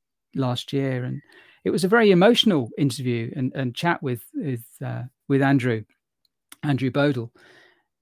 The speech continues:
And, uh, we had a bit of a laugh and, and as well,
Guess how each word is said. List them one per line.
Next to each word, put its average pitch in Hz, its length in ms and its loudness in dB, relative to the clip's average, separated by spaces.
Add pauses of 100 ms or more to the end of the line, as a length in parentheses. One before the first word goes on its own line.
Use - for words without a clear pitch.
(280)
And, 147 320 0
uh, 151 180 0
we 156 80 0
had 180 120 2
a 151 40 0
bit 180 120 2
of 127 80 -4
a 147 60 2
laugh 135 460 0 (220)
and, 156 360 0 (180)
and 156 320 -2
as 147 180 -4
well, 151 480 0